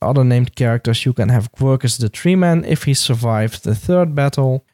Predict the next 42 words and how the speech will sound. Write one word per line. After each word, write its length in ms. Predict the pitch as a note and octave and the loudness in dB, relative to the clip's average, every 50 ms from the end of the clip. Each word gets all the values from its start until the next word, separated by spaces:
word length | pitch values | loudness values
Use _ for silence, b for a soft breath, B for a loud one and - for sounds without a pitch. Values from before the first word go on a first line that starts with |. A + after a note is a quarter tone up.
| _ _ _ | _ _ _
You 120 | F3 F#3 | 0 2
may 240 | G3 G3+ G3+ G3+ - | 2 2 2 0 -2
include 560 | - - D#3 - - D#3 D3 D3 D3 D3 - - | 0 -2 -2 0 0 0 2 2 0 -2 -4 -12
the 380 | - - - C3 B2 B2 A#2+ A#2+ | -10 -6 -2 0 2 2 2 2
Battle 280 | B2+ C#3+ F3 G3 G3+ F#3 | 0 0 -2 -2 -2 -6
Standard 420 | - - D#3 D3+ D3 C#3+ B2+ C3 | -2 0 0 2 2 0 0 0
Bearer 400 | C3 B2+ B2+ B2+ B2 A#2+ B2 A#2+ | 0 0 0 0 0 0 0 -2
with 320 | G#2 A2+ A#2+ A2+ - - _ _ | 0 0 -2 -2 -2 -6 _ _
the 180 | - A#2 G#2+ G2+ | -2 0 0 0
Banner 480 | - - C#3 B2+ A#2+ B2+ B2+ B2 A2+ - | -2 -6 -4 -2 -2 0 0 0 -2 -2
of 180 | - G#2 A2+ | -4 -6 -6
the 80 | A#2 A2+ | -6 -8
Kindred 400 | - - B2+ B2+ A#2+ A#2 A2 - | -4 -2 -2 -2 0 -2 -4 -6
of 100 | G#2+ A#2 | -6 -6
the 100 | A#2 G#2+ | -6 -4
Willows, 600 | A2+ B2+ C3+ C3+ C3 B2+ B2 B2+ B2 - - - - | -2 0 0 0 0 0 0 -2 -2 -4 -8 -8 -8
a 80 | - A#2+ | -6 -4
magic 360 | A#2+ A#2 A#2 A#2 B2 B2+ C3+ | -2 -2 -2 -2 -4 -6 -4
banner 240 | B2 A2 A2 A2 A2 | -2 -2 -2 -2 -4
worth 380 | G#2+ B2+ A2+ G#2+ A2 - - | -4 -4 -4 -4 -4 -6 -8
up 160 | - A2 - - | -12 -12 -12 -10
to 140 | - G#2 F#2 | -12 -12 -12
fifty 440 | - - A2 G#2+ - _ - - - _ _ _ | -10 -10 -10 -10 -10 _ -16 -16 -16 _ _ _
points. 520 | D#3+ E3+ F3 F3 E3+ F3+ - - - - _ _ _ _ _ _ _ _ _ _ _ _ _ _ | -4 -2 -2 -2 -4 -4 -6 -10 -12 -14 _ _ _ _ _ _ _ _ _ _ _ _ _ _
You 120 | F3 F#3 | -6 -6
can 240 | - - F#3+ F3+ E3 | -2 0 0 2 2
have 360 | D3 D3+ D3 D3 C#3+ - _ | 2 2 2 0 -2 -4 _
champions 480 | - - G3+ G#3 G#3 - - F3+ F3 - | -4 -2 -2 -2 -2 -4 -4 -6 -6 -6
for 140 | - - - - | -10 -12 -10 -6
each 200 | D#3+ E3 - - | -6 -6 -6 -6
of 140 | C#3 - | -8 -6
your 100 | - B2+ | -4 -4
units, 680 | A#2+ A#2 B2 B2+ B2+ C3 B2+ B2+ - - - - - _ _ _ | -2 0 0 0 2 2 0 0 -2 -6 -12 -12 -12 _ _ _
and 220 | - C3 C3 C#3 D3+ | -4 -2 -2 -2 -4
each 380 | - F3+ G3+ G3+ - - - - | -6 -6 -6 -6 -6 -10 -10 -6
champion 400 | - D3 C3+ C#3+ C#3 D3 C3+ C3+ | -6 -4 -4 -4 -4 -6 -6 -4
may 100 | C3+ C3+ | -4 -4
have 240 | C3+ C3 C#3+ C#3+ - | -2 -4 -4 -6 -6
a 120 | - C3+ | -8 -6
single 340 | B2+ - - G#3 A3 G#3 F3+ | -6 -6 -6 -6 -4 -4 -2
magic 300 | D#3+ D3 C3+ C3+ - - | -2 -2 -4 -6 -6 -4
item 440 | D2+ G2+ A#2+ A#2 - A#2 A#2+ B2 | -4 -4 -4 -4 -4 -6 -6 -6